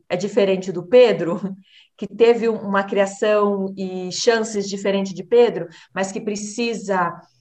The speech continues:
levantar a voz e falar, "Eu estou ali por mérito, eu consegui por mérito."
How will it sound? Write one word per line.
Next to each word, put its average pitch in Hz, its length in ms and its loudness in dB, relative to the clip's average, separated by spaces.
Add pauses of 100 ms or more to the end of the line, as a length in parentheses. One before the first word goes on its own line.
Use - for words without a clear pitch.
(220)
levantar 190 600 0
a - 20 -2
voz 185 560 2
e 190 100 -6
falar, 175 260 -4
"Eu 170 60 -2
estou 190 280 -2
ali 190 200 0
por 185 180 -8
mérito, 185 400 0
eu 180 60 -8
consegui 180 420 -8
por 175 220 -10
mérito." 170 560 -2